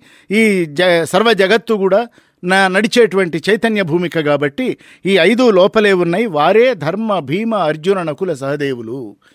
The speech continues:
కాబట్టి ద్రౌపదికి ఐదుగురు భర్తల అంటే భౌతిక స్వరూపంగా కాదు, అంతరార్థంలో తీసుకున్నట్లయితే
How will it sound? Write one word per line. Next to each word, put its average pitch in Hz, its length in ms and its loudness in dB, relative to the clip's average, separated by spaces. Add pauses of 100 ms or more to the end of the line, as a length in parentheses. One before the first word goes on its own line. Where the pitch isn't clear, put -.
(440)
కాబట్టి 233 300 0
ద్రౌపదికి 226 540 0
ఐదుగురు 214 340 2
భర్తల 185 380 0
అంటే 190 520 0 (400)
భౌతిక 269 380 0
స్వరూపంగా 240 680 0
కాదు, 156 400 0 (100)
అంతరార్థంలో 226 680 2
తీసుకున్నట్లయితే 180 760 -6